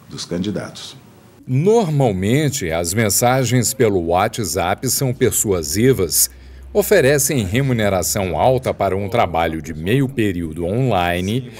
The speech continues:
Speaker 2: e apelam para que o candidato entre num link e forneça dados pessoais. O candidato, na ansiedade pela vaga, acaba caindo no golpe.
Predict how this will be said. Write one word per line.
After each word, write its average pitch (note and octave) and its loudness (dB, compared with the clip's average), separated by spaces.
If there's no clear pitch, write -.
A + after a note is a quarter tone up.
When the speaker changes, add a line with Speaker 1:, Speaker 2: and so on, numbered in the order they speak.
Speaker 2:
e F#3 2
apelam A#2+ 2
para E2+ 0
que - -6
o E2 -4
candidato G2+ 0
entre E2+ -2
num E3+ 2
link C3+ 2
e B3 0
forneça D#3+ 2
dados G2 0
pessoais. A#2+ 0
O G3 -4
candidato, D3 2
na A2 -2
ansiedade F#2 2
pela C3 2
vaga, B2+ 2
acaba C#3 0
caindo B2 0
no D3+ -2
golpe. A2 4